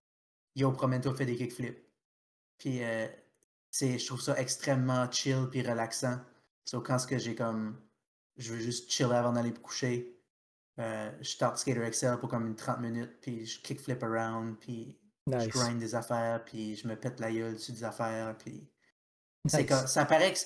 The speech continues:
Speaker 1: ça paraît que c'est vraiment fait par du monde qui adore skateboarder. C'est comme, il dit, il, tu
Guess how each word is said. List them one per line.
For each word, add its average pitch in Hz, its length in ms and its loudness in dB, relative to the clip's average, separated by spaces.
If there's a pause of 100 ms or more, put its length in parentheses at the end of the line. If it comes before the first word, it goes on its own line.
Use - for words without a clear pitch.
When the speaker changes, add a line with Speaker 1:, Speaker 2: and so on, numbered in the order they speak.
(160)
Speaker 1:
ça 165 160 4
paraît 175 220 6
que 208 60 2
c'est 180 140 4
vraiment 147 380 6
fait 160 220 0
par 131 180 0
du 120 140 -6
monde 127 340 0
qui 135 260 -8 (100)
adore 120 680 2
skateboarder. 113 720 -2 (600)
C'est 123 120 -2
comme, 117 220 0
il 110 80 -2
dit, 117 260 -8
il, 117 220 -4
tu - 40 -18